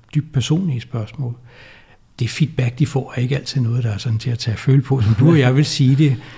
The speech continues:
og som en, en dygtig, lad os sige, terapeut vil kunne gøre det.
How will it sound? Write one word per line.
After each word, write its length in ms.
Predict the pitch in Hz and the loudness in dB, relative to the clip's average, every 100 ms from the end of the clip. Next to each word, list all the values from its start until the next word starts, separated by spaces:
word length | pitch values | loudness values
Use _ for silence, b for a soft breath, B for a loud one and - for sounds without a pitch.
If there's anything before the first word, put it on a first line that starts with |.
| B | B
og 120 | - 104 | -6 -2
som 200 | 113 101 | 0 0
en, 160 | 98 180 | -2 -4
en 120 | 123 - | -4 0
dygtig, 500 | 117 110 131 104 98 | 0 0 -2 -2 -2
lad 80 | 101 | -6
os 80 | 95 | -6
sige, 140 | 110 | -6
terapeut 460 | - - 113 127 - - | -6 -8 -4 -4 -4 -6
vil 100 | 123 | -4
kunne 160 | 123 | -4
gøre 260 | 113 107 107 | -4 -4 -4
det. 100 | 120 | -6